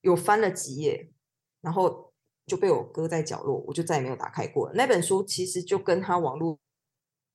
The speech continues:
的评价一样的两极，那不是说它是一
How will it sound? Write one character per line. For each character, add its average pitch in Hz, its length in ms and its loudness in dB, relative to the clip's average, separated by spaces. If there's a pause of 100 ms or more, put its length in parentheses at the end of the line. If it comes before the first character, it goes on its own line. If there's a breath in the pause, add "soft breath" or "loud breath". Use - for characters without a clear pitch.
(160)
的 143 100 -2
评 139 360 -10
价 139 300 -2
一 151 80 -10
样 156 220 0
的 113 300 -8
两 131 240 0
极， - 340 -6 (380 soft breath)
那 170 180 2
不 185 140 0
是 254 120 2
说 233 200 6
它 226 100 2
是 214 160 -2
一 202 140 -8